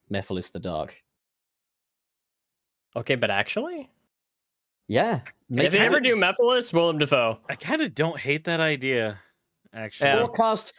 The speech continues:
Speaker 1: Willem Dafoe as Doctor Robotnik's father. <laughs> Just, he's just in there now, and he's just like,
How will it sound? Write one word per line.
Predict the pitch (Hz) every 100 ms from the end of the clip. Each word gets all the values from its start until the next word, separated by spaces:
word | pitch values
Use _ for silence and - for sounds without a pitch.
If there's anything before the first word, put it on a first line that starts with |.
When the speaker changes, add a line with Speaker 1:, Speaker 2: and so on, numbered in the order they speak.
| - 156
Speaker 1:
Willem | 180 190 170
Dafoe | 160 - 165 135
as | 135 120
Doctor | 110 127 - 120
Robotnik's | 107 113 110 104 -
father. | - 98 90 87 -
<laughs> | - _ -
Just, | 131 135 -
he's | 143 127
just | 135 -
in | 139 117
there | 113 101
now, | 98 95 98
and |
he's | 101
just | 101
like, | 98